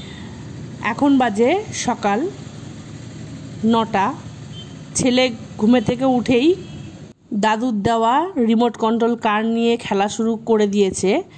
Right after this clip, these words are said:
আর আমি চা নিয়ে আসলাম সবার জন্য। সবাই বলতে বাবা, মা, আমি আছি, আর বড় ছেলে, বড় ছেলে চা খায় না,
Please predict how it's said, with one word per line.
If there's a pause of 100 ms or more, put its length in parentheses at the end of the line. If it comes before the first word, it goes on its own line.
(420)
আর
আমি
চা
নিয়ে
আসলাম (420)
সবার
জন্য। (760)
সবাই
বলতে
বাবা,
মা,
আমি (1200)
আছি,
আর
বড়
ছেলে,
বড়
ছেলে
চা
খায়
না,